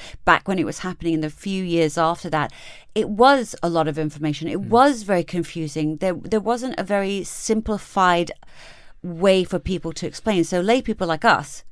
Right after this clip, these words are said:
Speaker 1: would have been very confused with
Speaker 2: Mm.
Speaker 1: all of the information out there and
Speaker 2: Mm.
Speaker 1: which to listen to and which not to. So, Jeff, you know, really, thank you so much for having this conversation with us, uh, for writing the book, for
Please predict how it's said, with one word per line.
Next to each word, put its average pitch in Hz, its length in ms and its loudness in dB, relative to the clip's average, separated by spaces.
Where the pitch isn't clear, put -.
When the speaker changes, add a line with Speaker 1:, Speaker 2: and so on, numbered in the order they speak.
Speaker 1:
would 208 200 4
have 233 80 -2
been 165 140 -4
very 147 160 -2
confused 151 540 -6
with 160 120 -2
Speaker 2:
Mm. 160 120 -2
Speaker 1:
all 165 120 2
of 156 60 -4
the 151 100 -2
information 147 460 -4
out 139 100 -2
there 151 100 4
and 185 100 4
Speaker 2:
Mm. 170 40 -6
Speaker 1:
which - 240 0
to - 120 -8
listen 156 260 -6
to 165 220 -6
and 151 140 -4
which - 240 -8
not - 180 -6
to. 160 160 -10
So, 151 300 -4
Jeff, 220 180 -4
you 208 60 -6
know, 196 100 -2
really, 196 640 -4
thank 208 260 -4
you 208 60 -8
so 208 160 -4
much - 240 -6
for 175 280 -4
having 170 200 -10
this 160 100 -10
conversation 170 540 -8
with 170 160 -6
us, 165 400 -6
uh, - 100 -10
for - 140 -14
writing 196 240 0
the 196 60 -4
book, 202 280 -2
for 180 460 0